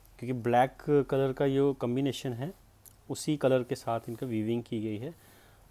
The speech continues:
यहाँ तक रहेगी शर्ट, और शर्ट के बाद रहेगा ये बॉटम का फैब्रिक। यहाँ से ये देखिए, ये है बॉटम, और बॉटम में आप देख सकते हैं जैसे साइड पे ये भी बना है, तो ये फ्लावर्स आप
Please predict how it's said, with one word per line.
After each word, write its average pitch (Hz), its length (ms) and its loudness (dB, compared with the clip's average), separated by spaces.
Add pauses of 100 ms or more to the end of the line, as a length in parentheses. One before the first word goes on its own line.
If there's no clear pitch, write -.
यहाँ 120 300 -2
तक 147 160 0
रहेगी 131 340 0
शर्ट, 151 480 2 (100)
और 113 180 -4
शर्ट 131 360 -2
के 123 100 -4
बाद 110 300 -2
रहेगा 110 320 -6
ये 127 220 -2
बॉटम 101 440 -6
का 131 120 -6
फैब्रिक। 95 420 -8 (340)
यहाँ 95 220 -8
से - 180 -20 (2500)
ये 117 100 -6
देखिए, 104 280 -14 (1400)
ये 113 60 -2
है 131 100 -4
बॉटम, 101 340 -6 (1040)
और 113 60 -4
बॉटम 127 340 2
में 175 160 6
आप 165 140 8
देख 147 280 6
सकते - 260 -4
हैं 147 60 2
जैसे 139 200 2
साइड 123 380 0
पे 139 80 2
ये 120 140 4
भी 131 120 -2
बना 120 300 2
है, 135 140 -2
तो 131 180 -4
ये 117 160 -2
फ्लावर्स 113 520 -2
आप 113 160 -4